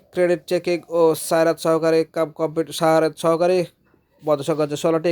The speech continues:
গ্রেড হচ্ছে ষোলো হাজার থেকে বেতন স্কেল নয় হাজার তিনশো থেকে বাইশ হাজার চারশো নব্বই পর্যন্ত।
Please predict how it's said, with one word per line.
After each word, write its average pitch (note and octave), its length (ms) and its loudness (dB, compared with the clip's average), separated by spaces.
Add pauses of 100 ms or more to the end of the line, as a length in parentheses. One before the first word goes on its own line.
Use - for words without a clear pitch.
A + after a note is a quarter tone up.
গ্রেড D3+ 160 0
হচ্ছে D3 200 -4
ষোলো D3+ 140 0
হাজার D3+ 180 0
থেকে D3 160 -4
বেতন D3+ 260 0
স্কেল D3 200 -4
নয় D3 120 2
হাজার C#3+ 140 -2
তিনশো D3+ 260 -4
থেকে C#3+ 140 -2
বাইশ C#3 200 -2
হাজার C3+ 180 -2
চারশো C#3 220 -6 (380)
নব্বই C#3 360 -4
পর্যন্ত। C3 380 -4